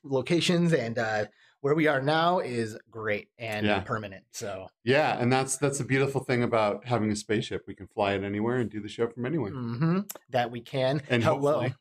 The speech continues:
Speaker 2: one day when expos are back, we'll be able to do that as well.
Speaker 1: Yeah, we're definitely gonna do that.
Speaker 2: Yeah.
Speaker 1: That is gonna be awesome. We'll just, like, throw up a green screen
Speaker 2: Yeah.
Speaker 1: somewhere, sit in front of it.
Speaker 2: Green screen? What are you talking about?
Speaker 1: I
Speaker 2: We'll
Speaker 1: mean, <laughs>
Speaker 2: fly,
Speaker 1: that's
Speaker 2: fly
Speaker 1: like,
Speaker 2: the ship
Speaker 1: yeah,
Speaker 2: in.
Speaker 1: sorry.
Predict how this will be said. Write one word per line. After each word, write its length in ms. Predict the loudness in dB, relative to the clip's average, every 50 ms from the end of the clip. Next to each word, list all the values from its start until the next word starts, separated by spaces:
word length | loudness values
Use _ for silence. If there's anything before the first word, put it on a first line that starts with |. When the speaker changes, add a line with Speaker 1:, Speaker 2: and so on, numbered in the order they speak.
| _ -4
Speaker 2:
one 260 | 0 2 2 2 2
day 220 | 2 2 2 2
when 180 | 2 2 2 2
expos 500 | 2 0 -2 -4 -4 -2 0 0 0 0
are 40 | -2
back, 340 | 0 2 2 2 0 -2 -4
we'll 100 | -8 -6
be 120 | -2 -2
able 140 | -2 -2 -2 -8
to 60 | -12
do 140 | -10 -6 -2 0
that 140 | 0 0
as 120 | 0 -2 -4
well. 280 | -4 -4 -4 -6 -8 _ _ _ _ -14
Speaker 1:
Yeah, 260 | -4 -2 -2 -2 -2 -4 -10 _ _ -10 -8 -8 -8 -4
we're 200 | 0 2 4 4
definitely 320 | 4 2 0 2 0 -2 -2
gonna 120 | -4 -10
do 180 | -10 -14 -18 -18
that. 120 | -20 -20 -16 _
Speaker 2:
Yeah. 180 | 0 2 2 4
Speaker 1:
That 200 | 4 2 2 2
is 120 | 0 -2
gonna 160 | -2 -2 -2 0
be 120 | 2 2
awesome. 280 | 2 2 2 0 -4 -8
We'll 80 | -10
just, 120 | -8 -6 -6
like, 140 | -6 -6 _ _ -4 0
throw 120 | 0 2
up 80 | 2 0
a 40 |
green 240 | -4 -6 -4 -6 -6
screen 240 | -6 -8 -8 -2 0
Speaker 2:
Yeah. 80 | 2 2
Speaker 1:
somewhere, 300 | 2 2 2 2 2 2
sit 200 | 2 0 0 0
in 80 | 0
front 220 | -2 0 0 0 2
of 100 | 2 2
it. 200 | 2 0 0 2
Speaker 2:
Green 200 | 2 2 2 2
screen? 380 | 0 0 0 0 0 -2 -6 -8
What 120 | -4 -2
are 20 |
you 80 | -2 0
talking 320 | 2 2 0 0 0 -4
about? 160 | -2 0 2 2
Speaker 1:
I 80 | 4
Speaker 2:
We'll 80 | 4 2
Speaker 1:
mean, 80 | 2
<laughs> 0 |
Speaker 2:
fly, 300 | 2 2 4 4 4 4
Speaker 1:
that's 180 | 4 2 2 2
Speaker 2:
fly 200 | 4 4 4 4
Speaker 1:
like, 100 | 4 2
Speaker 2:
the 60 | 0
ship 280 | 2 4 4 4 4 4
Speaker 1:
yeah, 220 | 2 2 4 2
Speaker 2:
in. 240 | 0 0 -2 -6 -12
Speaker 1:
sorry. 320 | -4 -2 0 0 0 -2